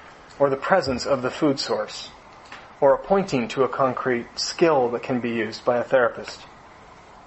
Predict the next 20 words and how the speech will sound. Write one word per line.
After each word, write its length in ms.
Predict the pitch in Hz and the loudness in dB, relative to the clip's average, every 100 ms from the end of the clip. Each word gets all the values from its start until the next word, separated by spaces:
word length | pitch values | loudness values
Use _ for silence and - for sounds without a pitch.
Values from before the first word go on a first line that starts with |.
| - - - - | -20 -20 -20 -18
But 80 | - | -8
not 260 | 123 185 208 | -2 -2 -2
so 460 | - 277 208 110 - | 0 2 2 -2 -8
when 120 | 123 | -6
the 80 | 127 | -6
problems 720 | - 151 165 127 120 120 - | -2 0 2 0 0 -4 -8
are 440 | - 113 113 113 110 - - - - - - - - | -2 2 2 2 -2 -12 -20 -20 -20 -20 -20 -20 -20
existential. 640 | - - - 190 208 120 - - - - - - - - - - - - - - | -16 -14 -2 -2 -2 -6 -10 -18 -20 -20 -20 -20 -20 -20 -20 -20 -20 -20 -20 -12
A 40 | - | 0
fundamental 560 | - 185 185 185 185 | 2 4 2 2 2
mistrust 680 | 170 190 - - 165 - - - - | 0 0 0 0 0 -2 -14 -16 -2
of 100 | 135 | 2
our 120 | 139 | 4
own 180 | 156 170 | 4 4
goodness, 540 | 165 190 151 110 - - - - - - - - - | 2 2 0 -2 -12 -16 -20 -20 -20 -20 -20 -20 -4
our 80 | 131 | 0
own 60 | 143 | 0
capacity 640 | - 165 180 - 160 127 | 0 -2 -2 0 -2 -2
for 220 | - 131 | -6 -8
goodness, 500 | 117 113 113 - - | -4 -4 -6 -12 -14